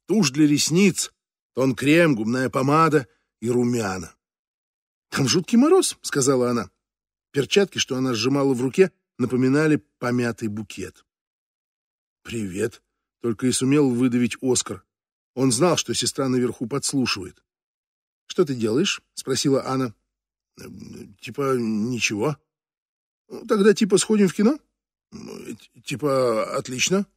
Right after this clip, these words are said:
согласился он. Наверху сестра прыгала на его кровати, тихо завывая:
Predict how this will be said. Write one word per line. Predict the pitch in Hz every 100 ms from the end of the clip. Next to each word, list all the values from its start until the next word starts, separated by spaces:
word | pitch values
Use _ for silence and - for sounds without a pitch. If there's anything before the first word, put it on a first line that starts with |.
| _
согласился | - 143 147 143 143 -
он. | 147 135 - _ _ _ _ _ _ _ _ -
Наверху | - - 285 311
сестра | 269 190 220 202
прыгала | 190 202 190 175
на |
его | 160 151 165
кровати, | 143 139 196 208 190
тихо | 151 190 208 175
завывая: | 131 147 143 131 143 135 123